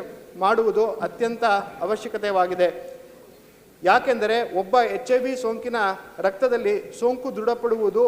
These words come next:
ಆ ವ್ಯಕ್ತಿಗೆ ಸೋಂಕು ತಲ್-, ತಗುಲಿ ಕನಿಷ್ಠ ಎರಡರಿಂದ ನಾಲ್ಕು ವಾರ ನಂತರವಾಗಿರುವುದರಿಂದ, ಆ ಸಮಯದ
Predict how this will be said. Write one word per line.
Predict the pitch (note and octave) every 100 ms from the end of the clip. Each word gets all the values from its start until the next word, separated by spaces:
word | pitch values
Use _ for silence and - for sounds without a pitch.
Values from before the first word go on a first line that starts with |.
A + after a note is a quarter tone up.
| - - -
ಆ | F#3+ A#3
ವ್ಯಕ್ತಿಗೆ | A3 A3 B3 A#3 G3 G3 - - - -
ಸೋಂಕು | B3 C4 C4 A#3 G3+ -
ತಲ್-, | G#3 G#3+ - - - - -
ತಗುಲಿ | G#3 B3+ A3 G#3+ - - - - -
ಕನಿಷ್ಠ | B3+ B3+ B3+ C4 G#3 F#3
ಎರಡರಿಂದ | G#3+ B3 B3+ A#3+ A#3+ B3 - G#3
ನಾಲ್ಕು | G3+ B3 B3+ A#3
ವಾರ | A3 A#3 G#3 - - - - E3
ನಂತರವಾಗಿರುವುದರಿಂದ, | A3 C4+ B3+ A3 G#3+ G#3 F3+ F3 F3+ A#3 - - - - -
ಆ | G#3
ಸಮಯದ | B3 A#3+ A#3 A3+ A3+